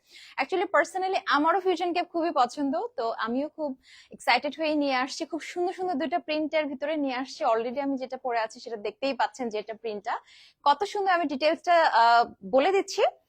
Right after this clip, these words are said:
আপনারা একটু জানাবেন যে আমাকে ঠিক মতো দেখা যাচ্ছে কিনা এবং শোনা যাচ্ছে কিনা।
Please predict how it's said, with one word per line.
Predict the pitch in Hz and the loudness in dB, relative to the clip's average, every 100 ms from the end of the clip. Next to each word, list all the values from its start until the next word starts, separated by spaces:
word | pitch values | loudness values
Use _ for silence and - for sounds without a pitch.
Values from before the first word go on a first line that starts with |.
| _ _ - | _ _ -4
আপনারা | 240 294 294 | -2 0 0
একটু | 285 330 339 220 | 0 -2 -2 0
জানাবেন | 175 254 320 311 415 | 2 2 4 2 0
যে | 370 | 2
আমাকে | 240 233 262 311 | 2 2 -2 -4
ঠিক | 311 277 | -4 -2
মতো | 277 294 330 | -4 -2 -2
দেখা | 208 214 269 | -2 -2 -4
যাচ্ছে | 285 - | -6 -8
কিনা | 311 453 | -6 -6
এবং | 415 277 | -2 -4
শোনা | - 196 160 | -6 -10 -10
যাচ্ছে | - - | -12 -16
কিনা। | 156 147 151 | -18 -16 -16